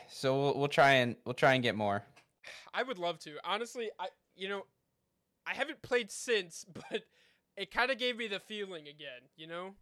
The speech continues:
Speaker 1: The feeling?
Speaker 2: Yeah,
Speaker 1: Nah, I
Speaker 2: well,
Speaker 1: didn't, I didn't feel
Speaker 2: no,
Speaker 1: anything.
Speaker 2: that's fine.
Speaker 1: <laughs>
Speaker 2: I get it, but I got it. Like, I get
Speaker 1: Oh,
Speaker 2: why you
Speaker 1: you got it.
Speaker 2: I got the feeling again. It's just
Speaker 1: <laughs> Okay, okay, good,
Speaker 2: it's,
Speaker 1: good,
Speaker 2: it's
Speaker 1: good.
Speaker 2: hard for me to wanna sit at my desk right now. And I'm
Speaker 1: Mm-hmm.
Speaker 2: kinda, I'm kinda on this movie thing.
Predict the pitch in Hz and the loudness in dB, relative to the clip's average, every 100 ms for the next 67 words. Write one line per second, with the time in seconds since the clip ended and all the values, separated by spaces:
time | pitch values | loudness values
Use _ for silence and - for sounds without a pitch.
0 | - 104 - 123 123 139 135 104 101 95 | -16 -14 -2 0 2 2 0 0 2 2
1 | - 113 113 110 120 131 110 - 113 107 | 2 2 2 -2 2 4 2 2 2 2
2 | 110 262 160 214 269 202 139 - 226 240 | 2 0 0 2 2 2 -2 -2 -6 -2
3 | 254 185 160 _ 175 208 196 247 233 190 | -2 -2 -10 _ -6 -2 2 2 2 0
4 | 156 135 123 _ _ _ _ - 175 - | -4 -8 -18 _ _ _ _ -10 -10 -2
5 | 214 220 165 185 151 123 143 185 165 131 | 0 8 12 12 12 10 4 6 10 12
6 | 120 107 196 247 233 214 208 - 220 196 | 12 8 4 0 0 -2 -4 -10 -10 -10
7 | 160 143 143 143 123 160 - - - 214 | -10 -16 -18 -16 -12 -12 -8 -2 2 4
8 | 156 - 165 139 147 120 123 107 110 - | 4 4 0 0 -2 -2 2 2 2 -2
9 | 98 101 98 117 - - 208 269 277 269 | -4 0 0 0 -4 -2 0 2 0 0
10 | 285 262 240 220 - 233 220 202 175 190 | -4 -2 0 -2 0 0 2 0 0 0
11 | 185 185 156 151 143 120 - _ _ _ | 0 -2 -6 -6 -14 -14 -20 _ _ _
12 | 170 180 175 156 135 214 208 180 185 220 | -6 -4 -2 0 2 2 2 0 -2 -2
13 | 214 196 196 190 190 196 208 220 247 226 | 0 0 0 -4 -10 -12 -10 -10 -2 -2
14 | 226 | -2